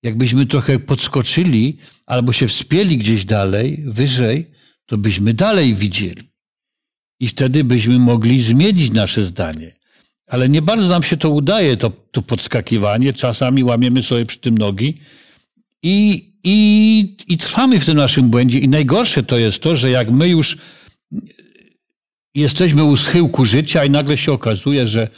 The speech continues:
wszystko to było nadaremno. I wszystko to było w, w złym,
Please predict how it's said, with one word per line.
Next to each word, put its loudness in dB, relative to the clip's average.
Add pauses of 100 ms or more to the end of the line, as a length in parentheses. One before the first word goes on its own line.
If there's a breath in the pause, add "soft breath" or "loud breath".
(240 soft breath)
wszystko -4
to -2
było -2 (140)
nadaremno. -4 (520)
I -6
wszystko -2
to 0
było 2
w, -2 (560)
w -4
złym, -2